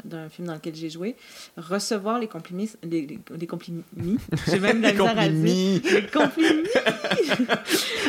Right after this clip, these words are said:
Speaker 2: C'est
Speaker 1: Recevoir
Speaker 2: vrai, ça.
Speaker 1: les compliments, pour moi, c'est compliqué. C'est,
Speaker 2: Ah ouais ?
Speaker 1: euh, j'ai toujours l'impression que les gens sont polis. J'ai toujours l'impression qu'ils
Speaker 2: Ouais.
Speaker 1: sont obligés de venir me dire quelque chose, puis là,
Speaker 2: C'est
Speaker 1: ça me
Speaker 2: sûr
Speaker 1: gêne,
Speaker 2: que
Speaker 1: ça me gêne, ça me gêne.
Speaker 2: charrier de la merde à quelqu'un en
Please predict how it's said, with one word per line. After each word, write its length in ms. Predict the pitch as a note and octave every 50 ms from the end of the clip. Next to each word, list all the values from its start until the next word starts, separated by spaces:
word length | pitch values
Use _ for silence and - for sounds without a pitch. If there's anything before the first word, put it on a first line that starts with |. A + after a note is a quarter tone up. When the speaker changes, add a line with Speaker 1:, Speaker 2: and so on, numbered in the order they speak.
| E4+ D#4 -
Speaker 2:
C'est 160 | - - A#3+
Speaker 1:
Recevoir 200 | C#4 - - C4 C#4
Speaker 2:
vrai, 80 | D#4+
ça. 40 | F#4+ F#4+
Speaker 1:
les 80 | C#4 -
compliments, 500 | - A3+ A3 A3 - A3+ G#3+ A3 A#3+ D4+
pour 160 | - - G#3
moi, 200 | F#3+ G3+ G#3+ B3 B3+
c'est 520 | - - - - - - - - A#3+ A3
compliqué. 480 | A3 F#3+ F3+ F3 - - - - - - _ -
C'est, 240 | F3+ - - - G3 G3
Speaker 2:
Ah 160 | G2 G2 G#2
ouais ? 80 | A2 A#2+
Speaker 1:
euh, 80 | B2+ A#2 -
j'ai 180 | - - G3+ F#3+
toujours 240 | C4 C#4 D#4+ G4+ G#4+
l'impression 480 | D#4+ A3+ G#3 - - F3+ - A3 A#3+
que 120 | B3+ - G#3+
les 180 | E3+ E3 E3 E3+
gens 320 | E3 E3 F3+ G3 A3+ B3+ - _
sont 200 | - - F#3 F3
polis. 360 | E3+ - D3+ D3 D#3 D#3 - - _ _ _ _ _ _ - - _ _ - - - - - - - -
J'ai 80 | F#3+
toujours 160 | F#3 A3+ A#3+ D#4
l'impression 220 | D#4 C#4 - -
qu'ils 100 | F3 - - -
Speaker 2:
Ouais. 60 | - -
Speaker 1:
sont 60 | G3
obligés 340 | G3+ F3+ F#3+ G3+ F#3 G#3 A#3
de 100 | A3+ G3+
venir 220 | F3+ F3 E3+ F3
me 120 | F#3 E3+ F#3+
dire 200 | F3 D#3+ F#3 G3 -
quelque 200 | F3+ E3+ - -
chose, 200 | - G3+ A3 -
puis 120 | - F#3
là, 60 | F#3
Speaker 2:
C'est 80 | F#3+ A#2+
Speaker 1:
ça 60 | -
me 60 | E3 E3
Speaker 2:
sûr 200 | - A4 A#4 -
Speaker 1:
gêne, 160 | G#3+ A3+ -
Speaker 2:
que 60 | -
Speaker 1:
ça 120 | - - -
me 60 | F3+
gêne, 200 | F#3 G3 G3 G#3
ça 100 | - E3+
me 100 | E3+ E3+
gêne. 220 | E3+ E3 D3+ D#3+
Speaker 2:
charrier 600 | - - - A2+ G2+ G2 G#2+ A2 A#2 A#2 A#2+ B2 A#2+
de 80 | F#3+
la 120 | - F#2 F#2
merde 280 | F#2 F#2+ G2+ G2+ G#2 G2+
à 80 | F2+ F2
quelqu'un 440 | - F2 - - G#2 G2 F#2+ G2+ -
en 180 | - - B2+